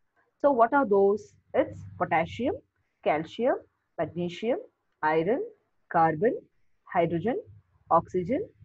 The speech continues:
nitrogen, sulfur and phosphorus, trace essential elements, elements which are required in less quantity or minute amount. What is that? Manganese, zinc, copper,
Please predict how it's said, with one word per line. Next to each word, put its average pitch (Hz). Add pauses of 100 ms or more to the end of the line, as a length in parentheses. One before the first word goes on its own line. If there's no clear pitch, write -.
(260)
nitrogen, 175 (400)
sulfur 185 (160)
and 294
phosphorus, 202 (680)
trace 381
essential 277
elements, 185
elements 311
which 208
are 190
required 262
in 202
less -
quantity 165 (380)
or 285 (100)
minute 262
amount. 156 (600)
What 208
is 214
that? 247 (340)
Manganese, 180 (340)
zinc, 240 (460)
copper, 247